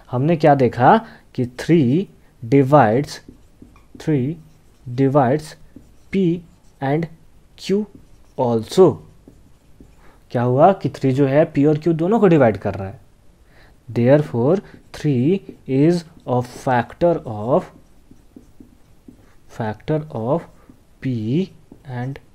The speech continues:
Q, है ना। थ्री अगर डिवाइड कर रहा है P और Q को, तो हम लोग बोल सकते हैं कि थ्री जो है एक फैक्टर होगा P और Q का। और अगर थ्री एक फैक्टर है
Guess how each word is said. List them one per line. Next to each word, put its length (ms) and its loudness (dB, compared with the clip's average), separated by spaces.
Q, 220 -2
है 60 -6
ना। 100 -2
थ्री 180 2
अगर 180 4
डिवाइड 380 4
कर 200 2
रहा 140 2
है 160 0
P 180 2
और 100 2
Q 160 0
को, 200 -2
तो 80 -2
हम 100 -2
लोग 120 -2
बोल 160 0
सकते 340 -2
हैं 160 -2
कि 100 -2
थ्री 240 -2
जो 120 0
है 240 0
एक 120 -2
फैक्टर 420 -6
होगा 240 -4
P 180 -2
और 160 -2
Q 200 -4
का। 200 -10
और 100 2
अगर 240 2
थ्री 240 0
एक 120 4
फैक्टर 360 -4
है 160 0